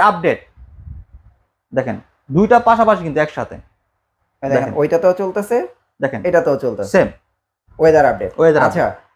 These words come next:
Speaker 2: এখন আমরা সাউ-, ভলিউম ফিফটি বা ভলিউম জিরো এরকম করতে পারবো,
Speaker 1: হ্যাঁ,
Speaker 2: তাই না?
Speaker 1: সব করতে পারবেন।
Speaker 2: দেখেন একটু।
Speaker 1: ওকে Google, ভলিউম টোয়েন্টি।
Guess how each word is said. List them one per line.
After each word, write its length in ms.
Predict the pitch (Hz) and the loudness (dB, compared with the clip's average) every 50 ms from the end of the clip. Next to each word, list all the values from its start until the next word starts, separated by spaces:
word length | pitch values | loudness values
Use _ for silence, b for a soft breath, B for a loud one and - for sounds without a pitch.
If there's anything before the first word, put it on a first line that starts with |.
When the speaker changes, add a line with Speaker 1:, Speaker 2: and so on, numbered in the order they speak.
| - 143 | -8 -6
Speaker 2:
এখন 140 | 143 - 190 185 185 | -6 -4 -4 -4 -2
আমরা 160 | 190 185 185 190 185 180 | 0 2 2 2 2 0
সাউ-, 300 | 190 165 160 170 170 160 151 131 | -4 -4 -2 0 0 0 0 2
ভলিউম 360 | 156 165 175 180 185 185 180 180 180 170 | 2 2 4 4 2 0 0 -2 -6 -6
ফিফটি 280 | - 190 180 - - 170 170 165 | -4 -4 -4 -2 -4 -4 0 2
বা 60 | 160 156 139 156 | 2 2 4 2
ভলিউম 300 | 160 165 165 165 165 165 151 127 | 2 2 2 0 0 0 -4 -4
জিরো 160 | 143 160 160 165 160 | -2 2 4 4 4
এরকম 200 | 156 165 160 170 160 - | 4 2 2 -2 -6 -6
করতে 160 | 170 165 180 160 | -6 -4 -2 -2
পারবো, 140 | 156 143 131 | -2 0 2
Speaker 1:
হ্যাঁ, 180 | 226 233 202 156 | 2 2 2 2
Speaker 2:
তাই 40 | |
না? 100 | 101 - - | 0 0 0
Speaker 1:
সব 80 | 180 180 - | 0 2 0
করতে 140 | 160 - 135 123 | -2 -2 -2 -4
পারবেন। 180 | 117 104 104 101 101 143 | -4 -4 -6 -8 -6 -6
Speaker 2:
দেখেন 180 | 143 151 160 165 | -4 -4 -6 -10
একটু। 120 | 165 - 220 - - - 190 | -10 -12 -14 -10 -4 2 2
Speaker 1:
ওকে 140 | 208 214 254 247 240 | 4 4 6 6 6
Google, 280 | 240 220 240 247 247 302 285 _ _ _ _ _ _ _ _ _ _ _ _ _ _ _ _ _ _ _ - 123 127 | 6 6 4 2 2 0 -8 _ _ _ _ _ _ _ _ _ _ _ _ _ _ _ _ _ _ _ -8 0 4
ভলিউম 400 | 175 214 220 233 233 233 240 240 247 - - - - - _ _ _ _ _ _ - | 4 4 6 6 4 4 4 2 0 -4 -14 -20 -20 -20 _ _ _ _ _ _ -4
টোয়েন্টি। 360 | - 247 254 233 196 196 151 | 0 0 0 0 0 -4 -6